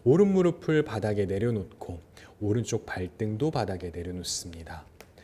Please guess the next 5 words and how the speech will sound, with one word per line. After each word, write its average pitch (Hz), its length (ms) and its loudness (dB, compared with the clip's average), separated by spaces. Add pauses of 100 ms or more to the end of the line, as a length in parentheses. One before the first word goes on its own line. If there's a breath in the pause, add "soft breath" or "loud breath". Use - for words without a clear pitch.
(320 loud breath)
들이마시는 135 800 4
숨에 151 640 -2
상체를 160 640 -2
일으켜 101 640 -4
세워보시고요. 139 1120 -4